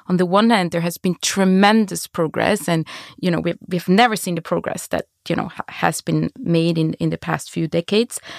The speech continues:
At the same time, there is still so many people who live without access to energy, without access to clean water, you know, way too many children dying before the age of five. So both are true, tremendous progress,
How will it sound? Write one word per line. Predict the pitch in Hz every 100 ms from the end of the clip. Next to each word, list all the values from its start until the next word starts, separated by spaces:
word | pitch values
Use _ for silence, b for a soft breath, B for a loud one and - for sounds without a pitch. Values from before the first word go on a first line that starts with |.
| B B B -
At | 214
the | 180
same | 185 202 180
time, | - 214 185 170 170
there | 175 175
is |
still | - - 190 175
so | - - 202 175
many | 165 165
people | - 165 - 190 196
who | 175
live | 170 170 165
without | 165 160 170 160 - B B
access | - 165 - -
to | - -
energy, | 208 202 185 190
without | 185 175 170
access | - 156 - -
to | - 175
clean | - 180 165
water, | 165 190 185 185 185 - B B
you | -
know, | 180 170
way | 165 185 185
too | -
many | 180 170 170
children | - 185 175 170 165
dying | 180 170 170 170
before | 165 160 170
the | 160 170
age | 170 160 170
of |
five. | - - 190 175 175 170
So | - 175 B B B _ _
both | - 254 262
are | 226
true, | 214 - 226 160
tremendous | 160 208 208 208 202
progress, | - 202 208 220